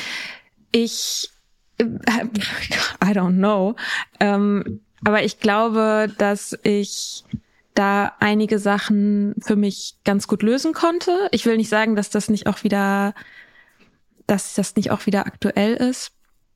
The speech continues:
aktuell werden kann, aber das glaube ich schon vieles. Naja, wie das halt so ist, wenn man halt gerade sozusagen nicht arbeitet, in Anführungsstrichen, oder auch diese, diese Themen, die ich hatte, wenn ich in einem Anstellungsverhältnis war,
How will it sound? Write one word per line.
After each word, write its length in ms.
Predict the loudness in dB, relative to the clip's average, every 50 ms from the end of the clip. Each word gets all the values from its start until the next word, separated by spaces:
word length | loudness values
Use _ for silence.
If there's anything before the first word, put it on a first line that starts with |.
| _ _ _ _ -2
aktuell 460 | 0 0 0 0 0 0 2 2 2 2
werden 220 | 2 2 2 0
kann, 340 | 0 0 2 2 2 2 2
aber 200 | 2 0 2 2
das 240 | 2 0 -2 -2 0
glaube 220 | 0 2 2 2
ich 80 | 0 0
schon 180 | 0 0 0 0
vieles. 720 | 0 0 2 2 2 2 2 0 0 -2 -4 -8 -12 -14 _ -20 -20 -20 -20 -20 -20 _ _ _ _ _ _ -20 -6 _
Naja, 360 | 2 2 4 4 2 0 -2 -4 -8 -16 -16 -18 -20 -20 _ _ _ _ _ _ -2
wie 100 | 0 2
das 260 | 2 2 2 2 2
halt 260 | 2 2 0 0 -2
so 100 | 0 0
ist, 260 | 2 2 0 0 -2 -4 -4 -4 -4 -2 0
wenn 140 | 2 2
man 200 | 2 2 2 2
halt 160 | 2 0 0 0
gerade 400 | 0 0 2 2 2 2 0 0
sozusagen 360 | -2 -2 0 2 2 2 4 2
nicht 280 | 2 2 0 0 0
arbeitet, 420 | 0 2 2 2 0 0 0 0 0
in 80 | 2
Anführungsstrichen, 640 | 2 2 2 2 2 0 0 0 0 0 2 2 2
oder 240 | 2 2 2 2
auch 100 | 0 -2
diese, 240 | 0 0 0 0 0 0 -2 -2 -2 -2
diese 260 | 0 0 0 0 0 0
Themen, 340 | 0 2 2 4 4 2
die 100 | 2 0
ich 140 | -2 0 0
hatte, 240 | 0 0 0 0 2
wenn 160 | 2 2 2
ich 120 | 0 0 2
in 80 | 2
einem 120 | 2 2 2
Anstellungsverhältnis 1120 | 2 0 0 2 0 2 2 2 0 0 -2 0 0 2 2 2 2 2 0 0 0 2
war, 180 | 2 2 2 0